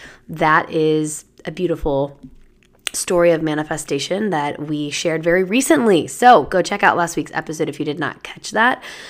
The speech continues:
Uh, we are both now at a <laughs> point where we're trying to figure out who is the better manifester. But, um, anyway, it's an exciting time. And if you hadn't noticed, I've spent the last almost two minutes telling you a story about my desk, about this new desk. It's bigger than the old one.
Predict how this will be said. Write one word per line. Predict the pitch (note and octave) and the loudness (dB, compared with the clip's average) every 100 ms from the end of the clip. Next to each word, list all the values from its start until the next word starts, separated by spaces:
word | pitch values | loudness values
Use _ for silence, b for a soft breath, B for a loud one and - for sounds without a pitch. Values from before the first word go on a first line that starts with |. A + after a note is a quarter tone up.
| B B - | B B -2
Uh, | D#3+ E3 | -2 0
we | D3+ E3 F#3+ | -2 -2 0
are | F#3 | -2
both | E3+ E3 F3 F#3+ - - | 0 2 4 0 -6 -6
now | F#3 E3 D3+ D#3 D#3 - | -2 0 2 2 2 2
at | D#3+ | 2
a | |
<laughs> | D#3 - | 8 8
point | G3 F#3 | 8 4
where | F3+ | 2
we're | F#3 | 0
trying | E3+ D#3+ E3 | 0 0 0
to | |
figure | E3 D#3 D#3 | -2 0 0
out | D3+ - | 2 4
who | A#3 C4 | 4 4
is | F#3+ A#3 B3+ G3+ | 6 4 4 2
the | A3 | 4
better | A3 A3+ | 4 4
manifester. | G3+ G#3 G3 F3+ D3+ D3+ B2 A#2 B B B B - | 2 0 0 -2 -2 -4 -4 -6 B B B B 0
But, | D#3 D3 - | 0 0 -2
um, | C#3+ C#3 C#3 C#3 | -4 -4 -6 0
anyway, | F#3+ D#3+ C3+ | 2 2 0
it's | E3+ F3 | -4 -2
an | |
exciting | E3+ - D#3 E3 D#3 | -4 -2 -2 -2 -4
time. | - B2 A#2 C#3 - - | -4 -6 -6 -10 -14 -8
And | G3+ | -4
if | F#3+ | -2
you | G#3+ | -2
hadn't | - A#3 C4 | 0 0 2
noticed, | G3+ D3+ D#3 D#3+ - | 0 0 -4 -6 -8
I've | D#3+ | -8
spent | - E3 D3+ - | -2 -2 -2 -4
the | D#3 | -2
last | D#3 E3 - - - | 0 -2 -6 -8 -2
almost | F3+ F#3+ F#3+ - - | 0 0 -2 -6 -4
two | D#3+ | -2
minutes | E3 A3+ D#3+ - | 0 0 -2 -6
telling | - C#3+ D3 | -4 -4 -2
you | D#3+ | -4
a | F#3 | -4
story | A3+ D4+ F#3 - B B B B B | -2 -2 -4 -10 B B B B B
about | D#3+ E3 G#3+ | 0 0 2
my | G#3+ | 2
desk, | C4+ - - - | 2 0 -8 -12
about | E3+ D#3 D#3 | -6 -6 -4
this | F3 G#3+ | -4 -2
new | B3+ | 2
desk. | A#3 E3 - - | 2 0 -4 -12
It's | - - | -14 -10
bigger | - C#3 D3+ | -6 -4 -2
than | E3+ | -2
the | G3+ | 0
old | A#3 A3 | 0 0
one. | A3+ F#3 D#3 C#3+ | 2 2 0 -4